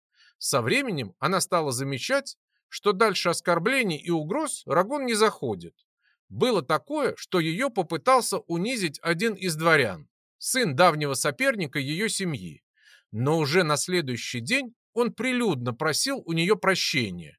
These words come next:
причём искренне раскаивался в своём поступке. Конечно, вроде бы бывший ученик Рагона говорил, что самое тяжёлое в учёбе — это практика. Но и там сильно не стоит опасаться. Просто нужно всё запоминать,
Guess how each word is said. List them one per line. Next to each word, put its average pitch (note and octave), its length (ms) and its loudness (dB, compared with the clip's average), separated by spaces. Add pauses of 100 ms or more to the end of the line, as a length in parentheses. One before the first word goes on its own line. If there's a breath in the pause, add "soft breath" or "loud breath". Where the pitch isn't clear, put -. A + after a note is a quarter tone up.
(140)
причём D3+ 400 0
искренне F3+ 560 -2
раскаивался D3 800 2
в - 40 -8
своём D#3+ 380 2
поступке. - 640 -4 (440)
Конечно, D#3+ 680 2
вроде D3+ 400 0
бы E3+ 140 0
бывший D#3+ 500 0
ученик G3+ 520 0
Рагона D#3 420 0
говорил, D3+ 680 2 (160)
что - 260 -4
самое D3 400 2
тяжёлое E3+ 540 0
в C3+ 80 -2
учёбе — G#2+ 580 -4
это A3 220 0
практика. - 680 0 (460)
Но C3 200 -2
и C#3 100 0
там C#4 280 0
сильно F#3 340 -2
не E3 140 -2
стоит D#3 340 0
опасаться. A#2 720 -2 (400 soft breath)
Просто E3 360 -2
нужно G#3+ 360 -2
всё C#4+ 240 -2
запоминать, G#3 680 -2